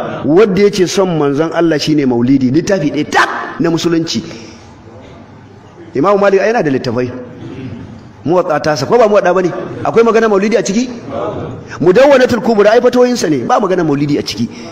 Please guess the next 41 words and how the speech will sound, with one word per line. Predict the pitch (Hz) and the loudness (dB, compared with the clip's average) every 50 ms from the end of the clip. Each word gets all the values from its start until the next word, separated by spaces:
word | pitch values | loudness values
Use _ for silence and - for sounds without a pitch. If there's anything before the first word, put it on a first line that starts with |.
| - - - - - - | -14 -14 -14 -10 -4 0
In | 262 294 | 0 2
ka | - 302 | 4 4
zo | 285 294 294 | 6 4 4
Imam | 285 262 277 254 247 | 4 4 2 4 4
Abu | 226 208 220 240 233 | 2 2 4 2 2
Hanifa, | 220 214 220 208 208 175 - - - - - - - - | 2 2 0 0 0 -2 -2 -4 -8 -10 -12 -12 -6 -2
akwai | 175 196 - 285 302 | 0 2 4 4 4
Fiqhul | 277 320 311 370 339 311 285 - | 4 4 2 2 2 4 4 2
Akbar, | 349 349 269 - 285 269 254 208 - - - - - - - - - - - - - | 2 0 0 2 2 2 2 2 0 -4 -8 -10 -10 -12 -12 -10 -10 -10 -8 -4 0
nasa | 175 269 330 339 320 330 277 | 2 4 4 6 6 4 6
ne. | 262 262 254 262 - - - - - - - - - - - - - | 6 4 4 2 -2 -6 -8 -10 -12 -10 -10 -10 -10 -10 -12 -8 -4
Ka | - 156 | -2 0
kawo | 180 262 277 277 | 2 4 4 4
mana | 285 277 247 | 2 2 2
maulidi | 226 202 208 208 214 | 2 2 2 2 0
a | - - | 0 -2
ciki. | - 156 143 143 - - - - - | -2 -2 -4 -4 -4 -4 -6 -4 -2
In | 277 294 | 0 2
ka | - 311 | 4 4
zo | 302 320 320 | 4 4 4
Imam | 277 277 269 254 | 4 2 2 2
Shafi'i, | 233 - 226 226 190 196 180 180 151 - - 147 | 2 2 2 2 2 2 0 0 -2 -4 -4 0
ga | 160 202 196 | 2 2 2
Kitabun | 202 202 - 285 285 269 254 | 2 2 2 2 4 4 2
Risala, | 214 202 160 240 254 262 247 180 - - - - | 2 2 2 2 4 4 4 2 0 -2 -6 -4
Al-Umm, | - 185 214 - 349 330 339 247 - - - - - - - - - - | -2 -2 0 2 4 4 4 4 2 -2 -4 -6 -6 -8 -10 -4 0 2
ba | 349 359 339 | 4 4 4
magana | 302 254 277 277 262 | 4 4 4 4 4
maulidi | 226 214 208 226 208 220 | 4 4 4 2 2 0
a | 175 | 0
ciki. | - - 147 160 147 - - - - - | -2 -2 -2 -4 -4 -4 -6 -10 -8 -4
In | - 294 302 | 0 0 2
ka | 269 311 | 4 4
zo | 302 311 | 6 6
Imam | 302 294 277 269 | 6 4 4 4
Ahmad, | 254 254 247 247 214 | 4 4 4 4 4
ga | 196 220 | 4 4
Musnad | 233 262 240 262 277 262 226 | 4 4 4 4 4 4 4
nasa, | 214 214 214 185 196 175 | 4 4 2 2 2 0
Musnad | 202 233 226 226 | 0 2 0 2
Ahmad, | 202 196 202 196 185 151 | 2 4 2 2 2 0